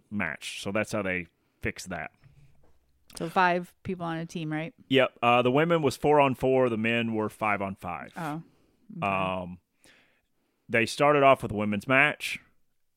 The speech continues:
Speaker 1: and the women's match was phenomenal, in my opinion. Those ladies absolutely killed it. Uh, Damage Control, which is Io Sky, Kairi Sane, Asuka, and Bayley,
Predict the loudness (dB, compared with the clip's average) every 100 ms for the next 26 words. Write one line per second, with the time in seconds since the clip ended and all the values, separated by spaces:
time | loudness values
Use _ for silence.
0 | _ -4 0 0 0 -2 -4 -6 -6 -4
1 | -2 -2 -2 2 2 2 -4 -14 -16 _
2 | _ _ _ _ -4 -2 -2 -4 -6 -12
3 | -20 _ -8 -4 -2 -2 -6 -12 -16 -16
4 | -8 -4 -2 -2 -4 -8 -10 -12 0 0
5 | 2 0 -2 -2 -4 -6 -16 _ _ _
6 | 0 0 0 -8 -8 -8 -8 -10 -16 _
7 | _ -4 -4 -4 -2 -2 -2 -4 -6 -2
8 | 2 2 2 0 -4 -6 -6 -2 -2 -2
9 | 0 2 2 -2 -8 _ _ _ -4 -2
10 | -2 -2 -2 -2 -2 0 -2 -2 -6 -6
11 | -2 0 0 -4